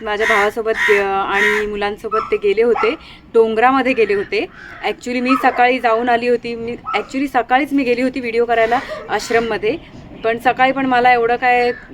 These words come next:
मोबाईलचं म्हणजे व्यवस्थित काय वाटलं नाही, म्हणून मग मी सकाळी पण केलेलं नाही आहे व्हिडिओ, म्हणून आत्ता चालली आहे.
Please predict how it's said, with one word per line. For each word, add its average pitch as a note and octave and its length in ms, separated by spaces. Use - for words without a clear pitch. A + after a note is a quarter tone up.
मोबाईलचं A3+ 760
म्हणजे A3 400
व्यवस्थित G#3+ 340
काय A#3 160
वाटलं A3 360
नाही, A#3+ 160
म्हणून A3 200
मग A3+ 80
मी A#3 120
सकाळी A#3 300
पण A3+ 160
केलेलं G#3 320
नाही G3+ 160
आहे G3 80
व्हिडिओ, F3 320
म्हणून G3 220
आत्ता G3 360
चालली E3+ 400
आहे. D#3+ 60